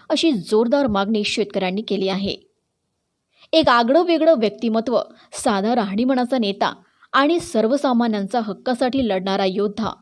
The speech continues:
राजू कुकडे. राजू कुकडे यांनी गेले अठरा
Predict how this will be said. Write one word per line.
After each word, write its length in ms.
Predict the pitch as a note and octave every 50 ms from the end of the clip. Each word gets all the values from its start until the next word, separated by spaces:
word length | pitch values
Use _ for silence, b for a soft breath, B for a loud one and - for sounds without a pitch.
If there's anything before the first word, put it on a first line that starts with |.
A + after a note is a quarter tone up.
| _ _ _ _ _ _ - G#3+
राजू 380 | A3 G#3+ G3+ F#3+ F3+ A3 C4
कुकडे. 380 | C4 - F#3 F3 - F#3 - - - _ _ _ _ _ _ _ _ _ b b b b b b
राजू 320 | G#3+ B3 A#3 A3+ G#3+ C4 C#4+
कुकडे 300 | - A3+ - G#3+ G#3+ A#3
यांनी 260 | A#3+ G#3 G3+ G3+ G3+
गेले 240 | F#3+ G3+ G3+ G#3 A3 - -
अठरा 380 | - F#3+ F#3+ - - - A3+ C#4+